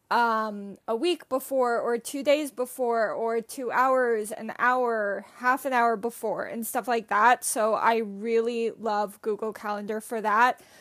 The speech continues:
Julia actually got me to use Google Calendar when I was in her program, and it, like, changed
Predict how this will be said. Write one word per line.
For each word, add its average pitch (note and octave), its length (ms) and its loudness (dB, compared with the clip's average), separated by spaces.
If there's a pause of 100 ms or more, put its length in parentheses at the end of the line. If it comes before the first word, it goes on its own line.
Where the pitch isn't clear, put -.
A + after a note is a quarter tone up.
(160)
Julia C4+ 500 2
actually D#4 400 2
got A#3 240 2
me C#4+ 140 -2
to - 180 -6
use C#4 520 -4 (320)
Google C#4 320 6
Calendar B3 560 2
when A#3+ 160 2
I A3 120 2
was A3+ 180 0
in A3 320 -4
her A3+ 520 0
program, B3 840 2 (160)
and G#3+ 480 -2
it, F#3 200 -2
like, G#3+ 380 0 (140)
changed A3 640 -8